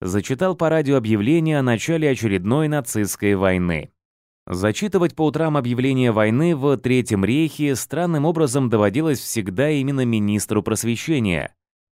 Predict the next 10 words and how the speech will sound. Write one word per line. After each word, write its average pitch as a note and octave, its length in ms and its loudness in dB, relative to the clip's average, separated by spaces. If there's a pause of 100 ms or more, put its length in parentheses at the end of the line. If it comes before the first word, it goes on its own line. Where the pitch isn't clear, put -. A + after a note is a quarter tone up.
не E3 300 2
самому G#2+ 540 0
с - 100 -12
первого A2 460 0
взгляда D3+ 500 0
подходящему D#3 920 -2
для D3+ 160 0
такой D3 360 2
роли A2+ 260 4
министру. G2+ 720 0